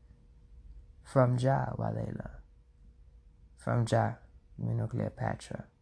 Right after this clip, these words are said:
Cleopatra smiled, for Waleila's proclamation of divine origin was strong. "Who is that?" Walela asked, gesturing to the statue,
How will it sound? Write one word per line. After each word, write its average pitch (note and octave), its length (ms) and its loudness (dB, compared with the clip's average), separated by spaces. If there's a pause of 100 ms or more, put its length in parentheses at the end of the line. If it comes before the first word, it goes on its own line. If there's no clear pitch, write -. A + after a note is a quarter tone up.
(1040)
Cleopatra C3+ 560 2
smiled, - 640 -4 (480)
for A#2+ 160 4
Waleila's B2 520 4
proclamation A#2+ 840 -2
of A#2 120 -2
divine A2+ 440 0
origin A2+ 520 -2
was - 160 -8
strong. - 600 -6 (1800)
"Who D3+ 160 6
is C3+ 160 2
that?" B2+ 300 -2 (880)
Walela A#2+ 380 0
asked, - 580 -4
gesturing A#2+ 560 0
to B2 120 -2
the - 140 -10
statue, - 680 -4